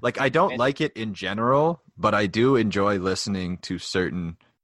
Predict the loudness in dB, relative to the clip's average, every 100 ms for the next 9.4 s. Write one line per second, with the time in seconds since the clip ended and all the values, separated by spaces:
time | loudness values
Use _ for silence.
0 | _ -2 -2 0 -4 -4 -4 -4 -4 0
1 | 0 0 -2 -2 -4 -6 -20 -14 -4 0
2 | 0 -2 -2 0 2 2 -2 -6 _ _
3 | -2 0 0 -2 -6 -12 -18 _ -8 -6
4 | -4 -4 -2 -2 -2 0 -2 -6 _ _
5 | 0 4 4 2 0 -2 -4 -4 -2 0
6 | -2 -4 -4 -2 0 -2 -4 -8 -12 -16
7 | _ _ -4 0 0 2 0 0 -4 -2
8 | -6 -8 -14 -10 -6 -4 2 4 4 4
9 | 4 4 2